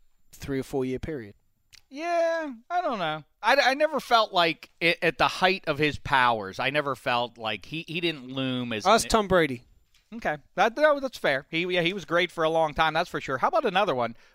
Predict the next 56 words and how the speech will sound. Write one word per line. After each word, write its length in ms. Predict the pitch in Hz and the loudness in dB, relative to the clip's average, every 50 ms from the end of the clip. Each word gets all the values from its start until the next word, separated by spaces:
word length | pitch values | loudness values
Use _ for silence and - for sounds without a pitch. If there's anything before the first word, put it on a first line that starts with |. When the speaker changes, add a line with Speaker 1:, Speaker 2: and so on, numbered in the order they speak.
| - 131 | -8 -2
Speaker 2:
Morton 320 | 156 208 240 220 185 170 | 2 2 2 2 2 0
Anderson? 540 | 175 190 220 202 143 113 101 - - 78 - _ _ - | 0 2 0 -2 -4 -8 -12 -12 -14 -18 -18 _ _ -10
These 160 | - 233 240 - | -8 -8 -8 -6
kickers, 420 | - 359 392 - - 156 123 113 | -4 -4 -4 -4 -4 -8 -4 -2
if 80 | 151 165 | 0 2
Speaker 1:
I 100 | 208 226 | 2 2
Speaker 2:
you, 40 | 185 | 4
Speaker 1:
love 260 | 175 175 190 190 165 | 6 6 6 6 6
Speaker 2:
long 140 | 160 190 247 294 | 6 6 6 6
Speaker 1:
Morton 40 | 294 | 6
Speaker 2:
as 60 | 294 | 6
they're 120 | 262 285 294 | 6 6 6
gonna 140 | 285 277 277 | 6 4 4
be 180 | 285 285 277 | 4 6 6
Speaker 1:
Anderson. 40 | 277 | 6
Speaker 2:
in 80 | 285 277 | 6 4
the, 120 | 277 247 | 2 4
long 280 | 233 240 262 285 285 285 | 4 4 4 4 2 0
as 100 | 269 240 | 2 4
they're 120 | 285 277 | 4 4
gonna 260 | 240 254 269 262 247 240 233 - | 4 2 0 0 0 -2 -8 -2
have, 460 | 220 196 214 226 233 240 202 196 196 | 2 4 4 4 4 2 0 0 2
uh, 300 | 233 214 214 208 208 202 - | 2 4 4 4 2 2 2
a 80 | 190 180 | 0 2
role 320 | 190 214 233 233 226 214 | 4 4 4 4 2 2
in 140 | 214 208 190 | 0 -2 -4
the 80 | 175 | -4
game, 460 | 151 165 190 254 240 196 175 180 190 170 | -2 -2 -2 0 0 -2 -2 -4 -4 -2
then 380 | 175 175 175 175 170 170 - - - 135 | -2 -2 -2 -4 -8 -12 -12 -8 -8 -6
he 140 | 143 160 180 | -4 -4 -2
was 180 | 190 185 165 143 | -2 -4 -4 -4
the 120 | 151 160 | -6 -2
best 320 | 135 - 165 120 - - - | 0 2 0 0 0 -4 -6
that 140 | 170 156 | -6 -2
there 140 | 160 160 165 | 0 0 2
ever 200 | 170 170 160 156 | 2 2 4 4
Speaker 1:
They 100 | 214 226 | 4 4
Speaker 2:
was. 220 | 240 - 208 285 254 | 6 6 4 6 4
Speaker 1:
feel, 80 | 226 - - | 4 2 0
it 220 | - 190 196 175 - | 0 -2 0 0 0
Speaker 2:
He's 0 | |
Speaker 1:
feel- 260 | - 233 233 220 220 | 0 2 2 2 4
Speaker 2:
top, 380 | 202 220 226 214 - - _ - | 6 6 6 6 2 -2 _ -6
he's 240 | 202 196 214 202 - | -6 -4 -4 -2 0
top 300 | 214 220 220 - - - | 0 0 0 0 -8 -12
two 560 | - - 220 190 185 185 185 185 190 185 - _ _ _ _ - | -8 -4 -2 -2 -2 -2 -4 -4 -8 -10 -12 _ _ _ _ -8
or 120 | 151 156 | -8 -8
three 300 | 156 - 156 147 147 139 | -6 -6 -6 -4 -4 -4
kickers 440 | 117 - 147 131 - - 123 117 110 117 | -4 -4 -6 -6 -6 -6 -8 -8 -8 -10
of 100 | 117 107 | -10 -10
my, 80 | 117 - | -4 0
I 100 | 156 170 | 0 0
know 140 | 196 214 190 | 2 2 2
that's 200 | 165 147 - - | 2 0 -2 -8
crazy 400 | - - 147 139 135 127 135 127 | -6 -4 -2 -2 -2 -4 -4 -4
to 160 | 123 120 120 | -2 -2 -4